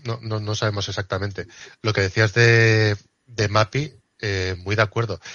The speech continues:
Sobre todo porque, porque es verdad que también vemos a Mapi muchas veces que destaca mucho en, en la jugada que va al límite,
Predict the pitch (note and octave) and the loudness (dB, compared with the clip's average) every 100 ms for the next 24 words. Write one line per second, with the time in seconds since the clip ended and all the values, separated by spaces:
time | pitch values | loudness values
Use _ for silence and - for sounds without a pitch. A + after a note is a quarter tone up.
0 | - _ - B2 G2+ G#2 G2 C#3+ G3+ F#3+ | -20 _ -2 0 2 0 0 0 -2 -6
1 | _ _ _ - - _ _ _ A#2+ G#2+ | _ _ _ -16 -16 _ _ _ -2 -2
2 | - A2+ G#2+ G#2 G2+ - G#2+ A#2+ B2 C#3+ | -4 0 0 0 -4 -6 -6 -4 -2 -2
3 | D#3+ C3 B2 A2+ B2+ C3+ C3 C3 A#2+ B2+ | -4 -2 -2 0 -2 -2 -4 -2 -2 0
4 | A2 A2 A#2+ A2 A#2+ G2+ - - _ _ | -2 -2 -2 -2 -4 -6 -8 -16 _ _
5 | _ - G#2 F#2+ A#2 A#2+ B2 C#3 G#2 F#2 | _ -2 0 2 2 2 0 -2 -2 -2
6 | F2+ F2+ F2 - - A2+ G2 F#2+ G#2 F#2+ | -4 -8 -16 -20 -14 -10 -6 -6 -4 -2
7 | A2+ A#2+ A2 G#2+ B2+ A#2 A#2+ C#3+ | 0 2 0 0 -2 -4 -6 -10